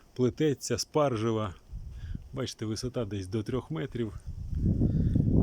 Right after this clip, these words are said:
Тут посаджено п'ять квасол-, шість, але виросло п'ять квасолин. Росте,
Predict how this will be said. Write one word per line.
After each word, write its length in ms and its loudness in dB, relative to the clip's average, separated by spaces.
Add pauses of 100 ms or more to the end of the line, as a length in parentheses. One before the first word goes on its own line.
(3250)
Тут 180 4
посаджено 720 4
п'ять 300 4
квасол-, 460 2
шість, 420 2
але 200 6
виросло 600 4 (540)
п'ять 320 2
квасолин. 580 -2 (2250)
Росте, 540 2